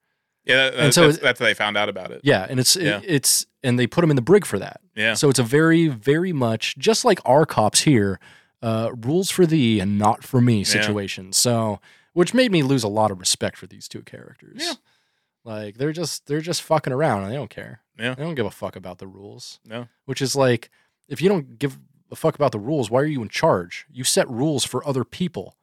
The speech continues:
Speaker 1: Mm-hmm.
Speaker 2: They shouldn't give a fuck about them either, 'cause you don't give a fuck.
Speaker 1: Yeah.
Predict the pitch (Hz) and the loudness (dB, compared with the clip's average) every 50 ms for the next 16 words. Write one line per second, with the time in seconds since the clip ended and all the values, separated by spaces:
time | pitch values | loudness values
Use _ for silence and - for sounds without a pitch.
0 | _ - 117 113 113 107 104 110 135 160 - 196 165 135 135 131 127 117 - 139 | _ -16 -14 -14 -14 -6 0 0 2 2 2 2 0 0 -2 -4 -4 -2 0 0
1 | 123 135 135 135 123 143 185 151 143 196 175 - 92 - - 110 107 160 208 175 | 2 4 2 2 4 2 2 4 4 2 2 0 -4 -8 -12 -6 -2 0 0 0
2 | 104 101 95 92 _ _ 107 104 92 - - _ _ - 104 110 123 | 0 -2 -8 -14 _ _ -18 -18 -18 -20 -20 _ _ -18 -16 -16 -16